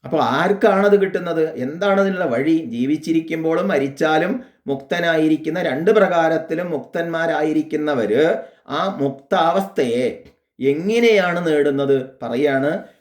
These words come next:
കാമക്രോധവിയുക്തന്മാരായതിന് ആ-, ആയിക്കൊണ്ട്. അപ്പൊ കാമക്രോധ ശബ്ദത്താൽ പറയപ്പെടുന്നത്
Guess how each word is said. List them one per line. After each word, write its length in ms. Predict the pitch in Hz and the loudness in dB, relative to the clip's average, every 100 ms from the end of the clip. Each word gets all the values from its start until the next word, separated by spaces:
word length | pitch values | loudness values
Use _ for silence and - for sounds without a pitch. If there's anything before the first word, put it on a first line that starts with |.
| - | -6
കാമക്രോധവിയുക്തന്മാരായതിന് 3000 | 131 139 165 196 214 208 - 156 151 185 202 202 170 165 165 - 151 139 135 127 123 117 117 113 113 120 120 - - | -2 0 -2 0 0 -2 -4 0 0 2 4 2 2 0 -2 -6 -4 -2 -2 -2 -2 -4 -2 -2 -2 -4 -6 -8 -16
ആ-, 120 | 107 117 | -14 -8
ആയിക്കൊണ്ട്. 560 | 117 110 110 104 98 | -4 -4 -2 -4 -2
അപ്പൊ 1500 | 107 104 - - _ _ _ _ _ _ _ _ _ - - | -2 -2 -6 -20 _ _ _ _ _ _ _ _ _ -18 -4
കാമക്രോധ 800 | 151 160 185 214 214 196 196 196 | 0 2 2 0 0 0 2 2
ശബ്ദത്താൽ 720 | 196 180 160 170 - 175 180 175 | 0 -2 -4 -6 -4 -2 -2 -2
പറയപ്പെടുന്നത് 1040 | 147 151 160 160 139 131 127 98 - - | 0 2 2 0 -2 -2 -2 -2 -6 -20